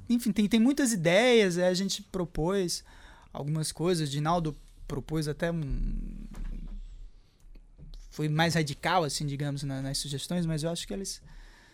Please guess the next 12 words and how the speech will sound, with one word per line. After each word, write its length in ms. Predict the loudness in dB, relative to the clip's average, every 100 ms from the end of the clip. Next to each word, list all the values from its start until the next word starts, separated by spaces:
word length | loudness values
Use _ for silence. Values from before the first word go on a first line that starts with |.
| -20 _
fizeram 440 | -4 0 2 2
um 40 | -2
trabalho 680 | -2 -2 0 -2 -2 -6 -12 -20 -20 -20 -20 -18 -12
bem 260 | -2 4 4
bom 200 | 4 4
para 140 | 4
o 40 | 4
pouco 260 | 4 0
tempo 220 | 0 -6 -6
que 80 |
tiveram, 480 | -8 -6 -4 -4 -4
né? 160 | -8